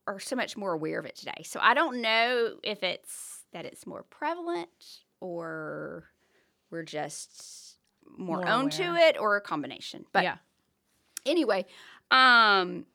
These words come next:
Speaker 1: estimated number of children three to seventeen ever diagnosed is one, let's see,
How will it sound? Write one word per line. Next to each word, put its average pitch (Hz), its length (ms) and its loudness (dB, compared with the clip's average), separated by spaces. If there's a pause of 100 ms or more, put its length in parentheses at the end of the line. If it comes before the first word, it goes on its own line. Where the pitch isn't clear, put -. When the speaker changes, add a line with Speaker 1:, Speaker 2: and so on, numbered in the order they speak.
(500)
Speaker 1:
estimated 285 320 2
number 262 180 2
of 240 60 0
children 226 480 -2
three 226 260 -4
to 277 60 -2
seventeen 220 600 -4
ever 226 260 2
diagnosed 180 1080 -2
is 190 360 -2
one, 202 840 -4 (140)
let's 170 160 -16
see, 156 240 -16